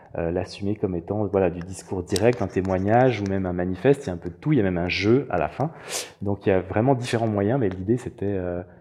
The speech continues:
je crois que s'il y a un point commun, c'est ça, c'est de se dire, il y a un décalage dans la vie et donc il y a un décalage dans le regard littéraire qu'on peut avoir.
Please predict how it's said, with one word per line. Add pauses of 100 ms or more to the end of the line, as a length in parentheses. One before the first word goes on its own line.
(120)
je
crois
que
s'il
y
a
un
point
commun,
c'est
ça,
c'est
de
se
dire, (400)
il
y
a (380)
un
décalage
dans
la
vie
et
donc
il
y
a
un
décalage
dans
le
regard
littéraire (480)
qu'on
peut
avoir.